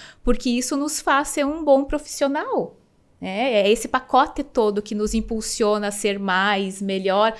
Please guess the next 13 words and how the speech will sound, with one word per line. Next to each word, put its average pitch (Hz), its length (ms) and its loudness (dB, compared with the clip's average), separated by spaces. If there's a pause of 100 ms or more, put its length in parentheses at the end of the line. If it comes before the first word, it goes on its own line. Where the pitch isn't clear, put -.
(180)
E 269 60 0
daí 285 200 2
sim, 330 280 0
pensar 233 500 0
em 220 60 -2
quanto 226 240 0
eu 220 40 -6
posso 214 220 0
ser 226 80 0
feliz 214 280 0
naquele 214 280 -2
ambiente, 214 480 -2
porque 214 380 -6